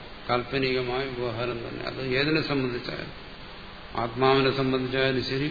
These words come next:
അനാത്മാവിനെ സംബന്ധിച്ചായാലും ശരി, അതറിഞ്ഞുകൊണ്ട് തന്നെയാണ് ഇത് വ്യവഹരിക്കുന്നത് എന്നർത്ഥം, അറിയാതെ.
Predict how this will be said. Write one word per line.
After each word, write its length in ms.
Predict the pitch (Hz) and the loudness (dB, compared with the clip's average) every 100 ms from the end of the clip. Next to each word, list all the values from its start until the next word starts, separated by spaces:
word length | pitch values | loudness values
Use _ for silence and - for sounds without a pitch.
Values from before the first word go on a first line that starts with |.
| - - | -2 -2
അനാത്മാവിനെ 680 | 127 135 139 - 139 135 127 | 2 4 2 2 4 4 2
സംബന്ധിച്ചായാലും 760 | 131 131 127 - 160 - - | 0 -2 0 0 0 0 -4
ശരി, 260 | - 87 78 64 - - - - - - - - - - | -6 -6 -6 -6 -10 -14 -14 -14 -14 -14 -12 -12 -12 -10
അതറിഞ്ഞുകൊണ്ട് 600 | - 135 135 151 160 160 | 0 4 6 8 8 8
തന്നെയാണ് 340 | 156 151 156 156 | 6 6 4 4
ഇത് 120 | 147 | 2
വ്യവഹരിക്കുന്നത് 760 | 139 135 139 139 131 135 131 139 - | 0 0 0 0 -2 -2 -2 -4 -6
എന്നർത്ഥം, 440 | 131 123 117 - 131 | -4 -4 -4 -6 -2
അറിയാതെ. 420 | 123 135 135 131 | 6 8 8 6